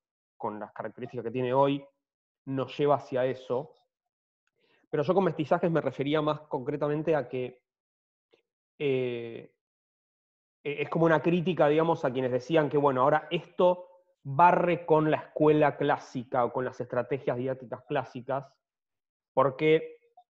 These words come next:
justamente vos sos de historia, en, en la historia de la humanidad, las, las, los proyectos que, que, que se imponen sobre otros nunca borran la experiencia que,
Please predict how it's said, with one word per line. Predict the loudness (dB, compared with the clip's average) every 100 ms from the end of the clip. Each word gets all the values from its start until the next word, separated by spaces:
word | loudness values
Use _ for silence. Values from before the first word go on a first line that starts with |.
| _
justamente | -4 0 2 2 2
vos | 0 0
sos | 0
de | -2
historia, | 0 2 4 0 -4 -20 _
en, | -4 -4 -4 -8 -10
en | -12 -10
la | -10
historia | 4 6 8 6
de |
la | 6
humanidad, | 4 2 2 2 2 0 -4 -14 _ _ _ _
las, | -2 0 0 -2 -10 -20 _ _ _ _ _ _ _ _ _ _
las, | -8 -4 -4 -4 -6 -10 -12
los | -10 -4
proyectos | 0 2 2 2 0 -2 -2
que, | 0 0 -2
que, | -8 -8
que | -8
se | -6 -4
imponen | -2 2 4 4 0
sobre | -2 -2 0 2
otros | 2 0 -2 -4 -6 -20 _ _ _ _ _ _ _ _ _
nunca | -12 -4 -2 4 4
borran | 8 8 8 4 0 -2 -10 -10
la | -8
experiencia | -8 -2 0 2 0 -2 0 0 0 -6 _ _ _ _
que, | -6 -2 -2 -4 -10